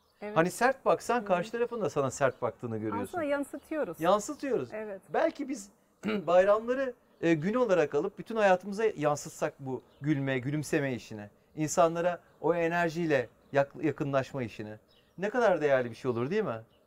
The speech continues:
Speaker 2: Çünkü, e, mesela işte bizim kedimiz var, biraz önce ağaca fırladı. Bir tane köpeğimiz var içeride. Yani bunlar çok iyi.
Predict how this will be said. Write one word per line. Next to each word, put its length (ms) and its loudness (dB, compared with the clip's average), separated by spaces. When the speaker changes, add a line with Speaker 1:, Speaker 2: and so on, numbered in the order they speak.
Speaker 2:
Çünkü, 380 -6
e, 240 2
mesela 520 -2
işte 200 -6
bizim 180 -8
kedimiz 420 -4
var, 200 6
biraz 200 2
önce 180 2
ağaca 340 6
fırladı. 500 -2
Bir 80 -8
tane 240 2
köpeğimiz 540 -2
var 120 -4
içeride. 520 0
Yani 280 2
bunlar 360 4
çok 300 -10
iyi. 220 0